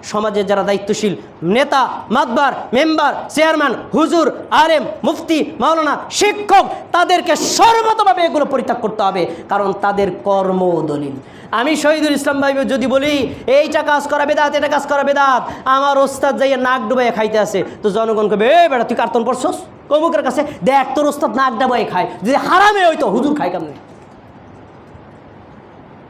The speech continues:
বুঝতে পেরেছেন? হুজুরদের কর্মটাও দলিল। এজন্য হুজুর কখনো বেদাতের সাথে আপোষ করবে না। আরে, দুনিয়া থেকে চলে যাবে, কিন্তু বেদাত করতে পারবে না, কারণ কেউ যেন বলতে না পারে, "হুজুর করতে দেখছি।"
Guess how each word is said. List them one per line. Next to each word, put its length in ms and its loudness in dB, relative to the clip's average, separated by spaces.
বুঝতে 200 -2
পেরেছেন? 440 2
হুজুরদের 520 2
কর্মটাও 760 4
দলিল। 420 2
এজন্য 320 0
হুজুর 580 0
কখনো 300 0
বেদাতের 560 0
সাথে 240 -4
আপোষ 300 -2
করবে 240 0
না। 160 0
আরে, 180 4
দুনিয়া 400 4
থেকে 240 2
চলে 240 2
যাবে, 160 0
কিন্তু 180 -2
বেদাত 400 4
করতে 220 -2
পারবে 220 0
না, 160 -2
কারণ 180 0
কেউ 220 4
যেন 180 2
বলতে 280 0
না 140 2
পারে, 160 -2
"হুজুর 420 -2
করতে 280 -8
দেখছি।" 280 -18